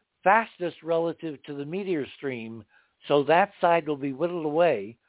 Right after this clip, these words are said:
and then a major impact occurred sometime later, which rotated the moon ninety degrees. So the side that used to be facing always the orbit front,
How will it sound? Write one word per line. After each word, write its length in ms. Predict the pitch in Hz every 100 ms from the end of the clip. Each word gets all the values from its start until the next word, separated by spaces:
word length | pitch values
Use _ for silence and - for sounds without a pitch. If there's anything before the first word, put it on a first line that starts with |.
| _ _ _
and 180 | - 143
then 400 | 156 175 175 160 _ _ _
a 120 | 147 151
major 560 | 143 165 226 180 214
impact 600 | 190 185 180 156 139 _
occurred 500 | 139 - 147 143 135 - _ _ -
sometime 680 | 165 196 - 151 156 151
later, 720 | 143 135 165 160 80 73 _ _ _ _ _ _ _ _
which 180 | 143 151 151
rotated 880 | 135 151 220 240 156 139 110 107 117
the 80 | 135
moon 460 | 127 147 131 127 - _ _ _
ninety 500 | 98 107 127 180 190
degrees. 540 | 190 143 185 185 - - - _ _ _ _ _ -
So 120 | 147
the 160 | 135 123 -
side 300 | 180 190 160
that 140 | 135
used 240 | 156 151
to 80 | 170
be 220 | 147 143 _
facing 600 | 165 160 - 196 208 214 _ _ _ _
always 560 | 139 156 160 185 180 147
the 100 | 151
orbit 360 | 147 151 147 -
front, 260 | 156 180